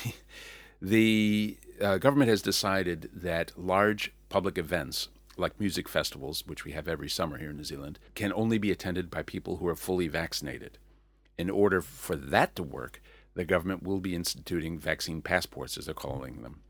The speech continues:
Uh, not, they're calling vaccine certificates, sorry, not passports. And, um, it's gonna be based on a,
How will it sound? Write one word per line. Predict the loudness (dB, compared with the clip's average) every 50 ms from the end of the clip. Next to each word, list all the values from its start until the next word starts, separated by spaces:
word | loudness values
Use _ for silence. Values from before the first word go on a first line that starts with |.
| -16 -4 4
Uh, | 4 6 8
not, | 8 6 4 4
they're | 2 -2
calling | 2 2 2 2 2
vaccine | -2 -6 -10 -4 -2 -2 -2 -2 -2 -8 -8
certificates, | -8 -6 -4 -4 -4 -6 -8 -8 -6 -4
sorry, | -2 -2 -2 -2 -4 -6 -6
not | -6 -6 -6 -6
passports. | -10 -10 -10 -10 -10 -10 -10 -10 -10 -12 -16 -18 _ -20 -20 -20 _ _ _ _ _ _ _ _ _ _ _ _ 0
And, | 4 4 4 4 4 2 0 0
um, | 2 2 2 2 2 2
it's | 0 2
gonna | 6 6 6
be | 6 6
based | 4 4 2 0 0 -2
on | -4 -4
a, | -4 -4 -6 -8